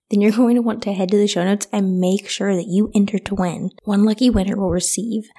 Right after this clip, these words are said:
a seat in Alana Dawson's Podcasting Party podcast course, Megan Taylor's Happy Hand Lettering book and online classes, Timeless Mobile Editing Presets from Mandy Walls,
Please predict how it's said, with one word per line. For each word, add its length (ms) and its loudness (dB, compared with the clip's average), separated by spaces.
a 60 -2
seat 420 0
in 80 2
Alana 360 0
Dawson's 460 -2
Podcasting 680 -2
Party 260 0
podcast 520 -6
course, 420 -2
Megan 280 4
Taylor's 360 0
Happy 400 -4
Hand 300 -2
Lettering 320 -2
book 300 -2
and 340 2
online 360 0
classes, 600 -6
Timeless 340 0
Mobile 360 0
Editing 340 2
Presets 420 -2
from 200 -2
Mandy 240 0
Walls, 480 -2